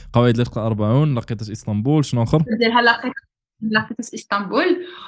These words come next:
Speaker 2: و ميم طون بالنسبه للروايات، يعني الناس اللي يلاه بداو كيقراو الروايات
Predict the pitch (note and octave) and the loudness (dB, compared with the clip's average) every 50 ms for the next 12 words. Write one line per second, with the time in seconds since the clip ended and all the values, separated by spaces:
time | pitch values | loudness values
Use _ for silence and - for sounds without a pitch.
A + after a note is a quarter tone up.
0 | - - - A3+ A3+ A#3+ A#3 A#3 A#3+ A#3+ A3 C4+ C4 A3 A3 A#3+ A#3+ A#3 G#3+ G#3 | -16 -8 -4 0 2 2 4 4 2 4 4 4 4 4 4 2 2 0 0 0
1 | A3+ A3+ A#3+ A#3+ A#3 A#3 A3+ A#3+ B3 A#3+ A#3 - A#3 A3+ A3 A3+ A3+ A3 A3 B3 | 0 2 2 2 2 2 2 2 2 0 0 -2 0 0 2 2 2 2 2 0
2 | D4 C#4+ - C#4+ C#4 C#4+ C4+ A#3 G3+ F#3 - A#3 B3+ D4 D4+ C4 A3 B3 A#3+ - | 0 -2 -2 -4 -4 -2 0 2 2 2 2 0 0 0 0 0 -2 -2 -2 -4
3 | - - - A3+ A3 G#3+ A3 A3 G#3 G3+ G#3+ A#3 A#3+ | -8 -4 -2 0 0 0 0 -2 0 0 0 0 -2